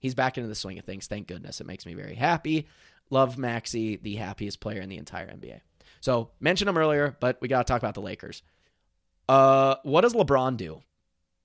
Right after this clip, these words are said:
Like, Anthony Davis, he's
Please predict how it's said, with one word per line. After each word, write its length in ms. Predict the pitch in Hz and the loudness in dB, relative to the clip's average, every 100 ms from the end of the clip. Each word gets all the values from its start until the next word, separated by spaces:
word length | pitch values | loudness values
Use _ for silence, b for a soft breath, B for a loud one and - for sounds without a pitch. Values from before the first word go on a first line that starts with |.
| _ _ _ _ _ - | _ _ _ _ _ -4
Like, 260 | 123 117 _ _ _ - | -4 -4 _ _ _ -4
Anthony 380 | 165 202 214 196 | 0 0 0 0
Davis, 680 | 151 156 160 156 151 - - b b b _ _ | 2 2 4 2 0 -4 -10 b b b _ _
he's 220 | - 147 | -6 -6